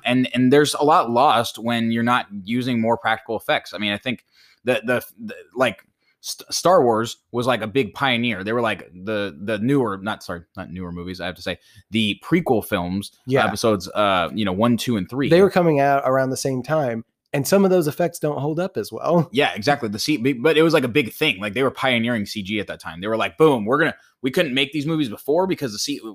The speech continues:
Speaker 1: 'cause C G didn't exist, and now we can make these movies. Bam. Um,
Speaker 2: But if you, if you take a look at Yoda versus Smeagol, one of these, one of
Speaker 1: Mm-hmm.
Speaker 2: these is just like, "Oh, look,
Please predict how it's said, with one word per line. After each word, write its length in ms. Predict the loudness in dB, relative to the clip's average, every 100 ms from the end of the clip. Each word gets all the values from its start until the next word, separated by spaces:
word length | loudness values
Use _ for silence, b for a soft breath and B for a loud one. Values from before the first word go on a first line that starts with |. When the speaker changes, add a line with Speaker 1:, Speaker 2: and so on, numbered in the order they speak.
| -10
Speaker 1:
'cause 180 | -8 -6
C 80 |
G 140 | -4 -2
didn't 180 | -4 -4
exist, 380 | -4 -4 -4
and 80 | -4
now 160 | 0 2
we 80 | 0
can 80 |
make 140 | -2 -4
these 140 | -4
movies. 300 | -2 -2 -4
Bam. 300 | -4 -2 -4 -8
Um, 200 | -14 -14 -16 _ _ -4
Speaker 2:
But 240 | 4 6
if 160 | 6 4
you, 180 | 0 0
if 100 | 0
you 100 | 0
take 180 | 2 4
a 60 |
look 300 | 6 6 4
at 360 | 4 4 4 0
Yoda 520 | 2 4 4 4 2 0 _ _ _
versus 720 | 0 0 2 0 0 -2 -4 -12 _ _ _ _ _
Smeagol, 760 | -8 -2 2 2 2 2 2 0 B -2
one 260 | 2 4
of 120 | 4
these, 400 | 2 0 -2 -6 -10 _
one 240 | 0 4
of 60 | 4
Speaker 1:
Mm-hmm. 40 | 2
Speaker 2:
these 200 | 0 -2
is 120 | -2
just 240 | -4 -2 -2
like, 200 | -2 0
"Oh, 180 | 2 2
look, 380 | 2 0 -2